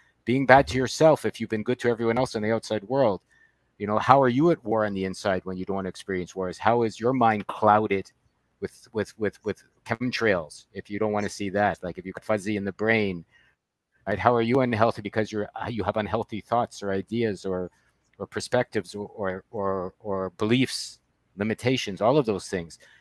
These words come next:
And I found for myself, once I accept how I've been horrible, then my life magically and, and, and miraculously literally starts to change in front of my eyes, literally that second.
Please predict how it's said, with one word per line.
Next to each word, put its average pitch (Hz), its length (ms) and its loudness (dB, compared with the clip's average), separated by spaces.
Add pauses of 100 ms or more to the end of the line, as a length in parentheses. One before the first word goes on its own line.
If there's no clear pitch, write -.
(140)
And 98 120 -2
I 135 280 4
found 117 360 0
for 113 100 -6
myself, 107 380 0
once 127 220 -2
I 104 260 2
accept - 500 -2
how 98 180 0
I've 95 160 0
been 98 100 -4
horrible, 135 600 0 (560)
then 185 100 0
my 151 100 2
life 110 240 2
magically 117 640 0 (300)
and, 98 280 -10
and, 104 280 -4
and 104 120 -6
miraculously 104 920 2 (380)
literally 123 300 2
starts - 300 -6
to 110 60 -12
change 113 280 -6
in 120 80 -6
front 127 180 -4
of 127 60 -2
my 131 220 0
eyes, 156 460 -2 (180)
literally 147 320 0
that 139 200 2
second. 120 400 -2